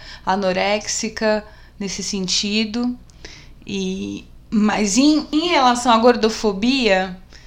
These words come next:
mais delicado, porque é uma questão muito nova. De repente, vo-,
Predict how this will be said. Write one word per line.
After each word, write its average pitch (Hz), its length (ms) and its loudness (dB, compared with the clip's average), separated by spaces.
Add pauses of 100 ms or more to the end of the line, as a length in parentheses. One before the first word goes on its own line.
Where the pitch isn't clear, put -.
(340)
mais 226 260 0
delicado, 214 680 0
porque - 220 -8
é 233 40 4
uma 226 160 2
questão 233 320 -2
muito 233 300 2
nova. 190 500 -2 (240)
De 220 80 -2
repente, 240 440 0
vo-, 214 140 -4